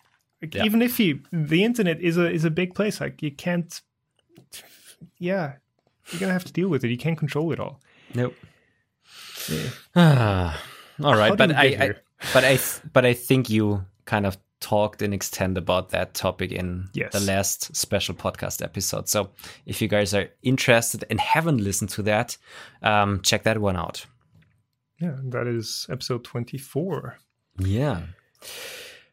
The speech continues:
Speaker 2: Um, another thing, so news section is pretty long currently. Uh, Fusion three sixty is change-, is changing their subscription model. Like, again,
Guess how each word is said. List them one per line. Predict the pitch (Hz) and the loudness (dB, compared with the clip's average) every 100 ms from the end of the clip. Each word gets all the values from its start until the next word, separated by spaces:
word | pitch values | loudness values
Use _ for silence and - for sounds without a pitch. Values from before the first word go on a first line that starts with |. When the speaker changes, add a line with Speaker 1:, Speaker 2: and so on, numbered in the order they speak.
| _ _ _ _ - | _ _ _ _ 2
Speaker 2:
Um, | 127 135 139 143 - | 6 6 6 2 4
another | 143 143 185 123 | 6 6 6 2
thing, | - 110 110 131 143 | 2 2 4 4 2
so | - 104 95 | 2 2 2
news | 90 98 117 | 2 0 0
section | - 113 - - 95 | 0 -2 -4 -4 -4
is | 98 - - - | -2 -2 -2 -4
pretty | - 120 113 | -2 0 0
long | 98 113 | 0 -2
currently. | - 101 98 104 120 123 | -2 0 0 0 0 0
Uh, | 98 110 | 0 -2
Fusion | - 156 139 | 0 0 0
three | - 123 | 0 0
sixty | 160 - 123 - | 0 -2 -4 -2
is | 135 120 - | 0 0 0
change-, | 117 104 107 104 - | 0 0 0 -4 -6
is | 123 - | -2 -2
changing | - - 107 104 98 98 | -2 0 0 0 -2 -2
their | 87 95 98 98 98 _ | 0 2 2 0 -6 _
subscription | - - - 127 - 90 | -6 -2 -2 -2 0 -2
model. | 90 90 87 87 - | -2 -2 -6 -10 -10
Like, | 87 87 - - - | -8 -8 -12 -8 -4
again, | 107 110 117 131 131 | 4 6 6 4 0